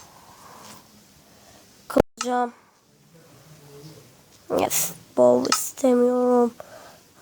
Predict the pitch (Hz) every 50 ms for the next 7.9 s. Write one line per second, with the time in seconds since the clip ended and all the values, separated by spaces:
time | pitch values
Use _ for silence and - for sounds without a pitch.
0 | - - - - - - 254 - - - - - - - 262 254 247 254 254 254
1 | 254 254 254 254 254 262 - _ - - 269 262 135 269 269 - 285 - - -
2 | - - - - - - - - - - - _ _ _ _ _ _ _ - -
3 | _ _ - - _ - - - - - - - - _ _ - - - - -
4 | - - - 294 294 269 269 262 254 - 254 240 247 - - - 277 - - -
5 | - - - - - - - - - - - - - _ - - - - - -
6 | - - - - - - - - - - - - - - - - 262 247 254 262
7 | 262 254 247 254 247 247 254 254 247 247 247 247 247 247 240 247 247 240